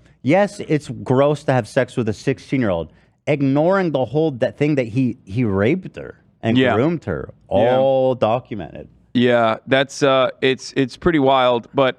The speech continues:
Speaker 2: also expected, you know? This
Speaker 1: Conservatives are pro, uh, pedophilia, it seems like.
Speaker 2: I mean, when have they not been? I
Speaker 1: Like,
Speaker 2: think
Speaker 1: like,
Speaker 2: they're
Speaker 1: it's just straight up, man.
Speaker 2: Conservatives,
Speaker 1: It's part of
Speaker 2: the,
Speaker 1: their
Speaker 2: the difference
Speaker 1: platform.
Speaker 2: between, like, libertarians who will openly say that, like, the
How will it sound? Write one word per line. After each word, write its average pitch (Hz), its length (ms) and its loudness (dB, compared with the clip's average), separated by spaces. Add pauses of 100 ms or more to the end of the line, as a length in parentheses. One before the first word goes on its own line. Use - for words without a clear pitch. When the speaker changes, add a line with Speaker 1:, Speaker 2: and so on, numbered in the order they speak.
Speaker 2:
also 214 300 2
expected, - 540 -2
you 131 120 -2
know? 139 220 0 (100)
This - 120 -8
Speaker 1:
Conservatives 139 680 0
are 120 160 0
pro, 113 600 -2 (880)
uh, 113 340 0
pedophilia, 139 680 -4
it 78 100 -18
seems 151 320 -6
like. 50 220 -12 (160)
Speaker 2:
I 113 60 -2
mean, - 160 -6 (100)
when 120 220 -2
have 110 100 -4
they 107 120 -4
not 113 240 -2
been? 87 280 -12
I - 100 -4
Speaker 1:
Like, 202 80 -4
Speaker 2:
think 160 120 0
Speaker 1:
like, 170 100 0
Speaker 2:
they're 185 80 -2
Speaker 1:
it's 165 140 -2
just - 240 -4
straight 175 320 -4
up, 185 260 -4
man. - 100 -18
Speaker 2:
Conservatives, 208 680 0
Speaker 1:
It's 165 80 -14
part 165 120 2
of 190 60 -2
Speaker 2:
the, 156 80 2
Speaker 1:
their 151 220 -2
Speaker 2:
the - 40 0
difference 214 280 -2
Speaker 1:
platform. - 120 -12
Speaker 2:
between, 185 240 -2
like, 147 320 -2 (380)
libertarians 151 720 2
who 147 60 2
will 127 240 0
openly 131 460 2
say 135 280 0
that, 139 200 -2
like, 117 280 -2
the - 80 -18